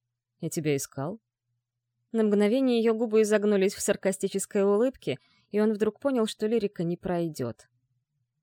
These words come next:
«У меня были неотложные дела». «В шесть утра?» Она равнодушно повела плечом.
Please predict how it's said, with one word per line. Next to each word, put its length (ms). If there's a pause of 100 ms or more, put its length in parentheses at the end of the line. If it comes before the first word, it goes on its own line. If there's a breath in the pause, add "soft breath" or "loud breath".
(180)
«У 60
меня 300
были 220
неотложные 760
дела». 400 (640)
«В 80
шесть 420
утра?» 420 (840)
Она 220
равнодушно 600
повела 320
плечом. 500